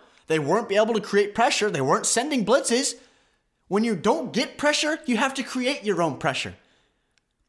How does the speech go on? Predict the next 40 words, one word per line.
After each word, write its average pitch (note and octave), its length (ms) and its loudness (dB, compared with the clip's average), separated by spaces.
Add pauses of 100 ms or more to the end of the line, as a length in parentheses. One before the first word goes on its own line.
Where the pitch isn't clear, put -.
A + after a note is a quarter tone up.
(140)
And F3+ 120 0
when F#3 120 2
you E3 100 0
send C4 320 0
extra C4 260 0
bodies, A3+ 480 2 (220)
your C#3+ 140 -4
guys G#3 340 2
on A#3 60 -2
the G3+ 120 0
outside A#3 480 0
and D3 200 -8
Kendall G#3 260 -2
Fuller A3 320 0
and C#3+ 180 -4
Danny F#3 260 -2
Johnson, F#3+ 440 -4
that's E3 260 -4
who G#3 160 0
it F#3 80 -4
was F#3+ 260 0
on F#3 120 0
the F3 80 -2
perimeter G3+ 420 -2
last A#3 260 -2
night, C#4 240 -6 (540)
why D#3 200 0
are D4 140 2
you C#4 160 4
seven B3+ 320 0
yards A3 280 0
off? A3+ 360 -2 (400)
If A#3 160 -2
you F4+ 160 2
know C4 200 4
they're C4 140 2
running A#3 260 0
these A#3 140 -2
little A3+ 160 2
five-yard G3 720 0